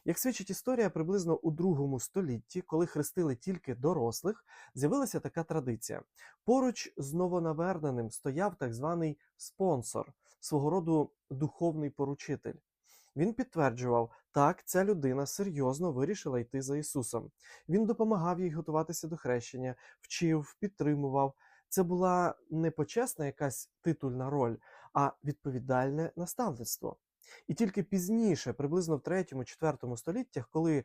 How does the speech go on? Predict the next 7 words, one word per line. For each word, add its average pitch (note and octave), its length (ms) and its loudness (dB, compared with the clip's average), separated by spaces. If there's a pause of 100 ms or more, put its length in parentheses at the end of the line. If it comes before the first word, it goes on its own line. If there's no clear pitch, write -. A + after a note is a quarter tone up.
(280)
придумали E3+ 520 4
хрестити C#3+ 500 -4
дітей, B3+ 420 -2 (240)
вирішили, E3 520 2
що D#3 160 -6
ці C3+ 400 -4
спонсори C3+ 680 -2